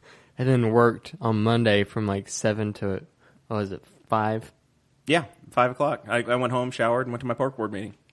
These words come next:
Speaker 1: Yep. It was one heck of a vacation day, I can tell you that. But on the bright side, I have a brand new working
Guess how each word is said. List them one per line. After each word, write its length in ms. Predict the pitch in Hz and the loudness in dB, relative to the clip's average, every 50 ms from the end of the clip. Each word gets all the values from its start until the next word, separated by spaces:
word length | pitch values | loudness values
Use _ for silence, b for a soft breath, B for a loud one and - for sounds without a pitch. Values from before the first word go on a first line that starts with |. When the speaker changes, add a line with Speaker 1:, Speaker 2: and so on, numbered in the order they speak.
| _ _ | _ _
Speaker 1:
Yep. 200 | - 113 107 107 b b b b b b b b b b b | -6 -6 -6 -6 b b b b b b b b b b b
It 60 | b b _ - | b b _ -8
was 100 | 120 117 | -6 -2
one 220 | 120 127 135 135 | 0 0 2 2
heck 160 | 135 135 127 131 | 4 2 2 2
of 80 | 127 | 4
a 160 | 127 127 127 | 4 4 4
vacation 640 | 123 113 117 120 120 117 - 135 131 123 - - 104 | 4 2 0 -2 -2 0 0 0 0 0 -2 -4 -6
day, 280 | 101 95 95 101 98 - _ - | -4 -4 -4 -6 -6 -8 _ -10
I 40 | 104 | -8
can 100 | 104 107 | -8 -6
tell 160 | - 127 120 | -2 0 2
you 80 | 113 113 | 4 4
that. 240 | 113 110 104 104 - - _ b b b b b b b b b b _ _ _ _ _ _ _ _ | 4 2 0 -2 -4 -8 _ b b b b b b b b b b _ _ _ _ _ _ _ _
But 280 | - 160 180 196 - - - - - _ _ _ _ - | 8 8 8 8 8 4 -6 -18 -20 _ _ _ _ -2
on 80 | 131 | 0
the 80 | 127 120 | 2 6
bright 260 | 123 131 143 143 - | 8 10 10 10 8
side, 320 | - - 147 135 135 131 | 4 2 2 2 2 2
I 100 | 123 113 | 2 2
have 240 | 113 117 117 117 110 113 | 2 2 0 0 2 2
a 280 | 110 107 107 107 - - - - _ _ _ - - | 4 4 4 2 0 -4 -12 -20 _ _ _ -10 -4
brand 300 | - 110 117 120 120 120 | 0 0 2 2 2 2
new 340 | 120 120 120 120 117 120 120 - - - - - - _ _ | 0 0 0 0 0 -2 -4 -8 -16 -20 -20 -20 -20 _ _
working 500 | - 113 113 110 - - 117 113 113 110 | -8 -6 -6 -6 -4 -4 -4 -4 -4 -6